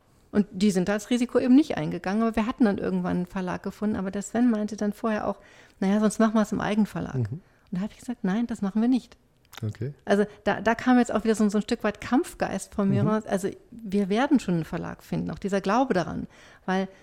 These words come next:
Speaker 1: das, was wir da gemacht haben, das Buch ist gut. Ich war
Speaker 2: Mhm.
Speaker 1: davon so überzeugt, dass ich
Speaker 2: Mhm.
Speaker 1: dachte, wir finden einen Verlag. Vielleicht dauert's ein bisschen, aber wir finden einen.
Speaker 2: Mhm.
Speaker 1: Und so lange hat's dann gar nicht gedauert.
Speaker 2: Mhm.
Speaker 1: Ähm, und ja, das bisschen Glück gehört natürlich auch mal dazu.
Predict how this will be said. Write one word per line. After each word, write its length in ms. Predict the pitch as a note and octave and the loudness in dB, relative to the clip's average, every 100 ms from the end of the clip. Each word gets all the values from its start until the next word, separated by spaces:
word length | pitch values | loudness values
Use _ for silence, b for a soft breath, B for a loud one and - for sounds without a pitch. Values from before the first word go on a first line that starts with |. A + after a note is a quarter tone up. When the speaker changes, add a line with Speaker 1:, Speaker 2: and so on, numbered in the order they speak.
| B _ | B _
Speaker 1:
das, 320 | - B3 - - | -2 -2 -2 -4
was 200 | A#3 - | -4 0
wir 140 | G#3+ | 2
da 120 | G3+ | 2
gemacht 420 | G3+ A3 C#4+ - | 2 0 0 -6
haben, 160 | - F3 | -4 -4
das 140 | F#3 | -4
Buch 240 | - A#3 A3+ | -4 -4 -4
ist 360 | - A3+ - - | -6 -6 -6 -6
gut. 360 | C#4 B3+ - - - | -4 -4 -6 -16 -20
Ich 120 | - | -6
war 120 | G3+ | -2
Speaker 2:
Mhm. 40 | A3+ | 0
Speaker 1:
davon 340 | G#3+ A3+ G#3+ G3+ | 0 2 0 0
so 240 | F#3 C4+ | -4 -2
überzeugt, 580 | D4 C4 - - B3 G3 | -2 -2 -2 -2 -2 -2
dass 80 | A#2 | -4
ich 40 | |
Speaker 2:
Mhm. 40 | B2+ | -4
Speaker 1:
dachte, 120 | G3+ | -4
wir 80 | A3 | -8
finden 400 | - C4+ E4+ A#3+ | 2 2 4 -2
einen 200 | E3+ E3 | -2 -6
Verlag. 400 | - F3 E3 E3+ | -8 -10 -10 -12
Vielleicht 260 | - G#3+ G3+ | -8 -8 -2
dauert's 280 | A#3+ B3+ - | 0 0 -2
ein 60 | |
bisschen, 180 | F3 - | -4 -2
aber 80 | F#3+ | -4
wir 100 | A3 | -4
finden 320 | - E4 - | 2 0 0
einen. 220 | - D#3+ C3+ | -6 -6 -4
Speaker 2:
Mhm. 160 | A#2+ D#3 B | -4 -6 B
Speaker 1:
Und 180 | - F#3+ | 0 2
so 140 | - G3+ | 2 4
lange 220 | G#3+ F#3 | 4 4
hat's 140 | G#3+ - | -2 -2
dann 120 | F#3 | -2
gar 140 | C#3+ | -2
nicht 140 | - - | -6 -6
gedauert. 400 | E3 C3 C3 - b b b | -6 -4 -6 -12 b b b
Speaker 2:
Mhm. 220 | A#2+ G#2+ D3+ - - | -4 -4 -4 -10 -4
Speaker 1:
Ähm, 460 | F#3+ F#3 F#3 F3+ - _ _ | 0 2 0 -2 -6 _ _
und 220 | G3 F#3+ | 0 0
ja, 300 | D3+ G3+ A3 - - | 0 -2 -4 -8 -16
das 300 | A3+ - - | -20 -20 -8
bisschen 280 | A3+ - G3+ | -8 -4 -2
Glück 200 | G#3 - | -2 -2
gehört 240 | G3 G#3 | -2 0
natürlich 260 | G#3 G3+ F#3+ | -4 -4 -8
auch 120 | G#3 | -4
mal 140 | G3+ | -4
dazu. 380 | E3+ F3 - G3+ | -4 -10 -10 -12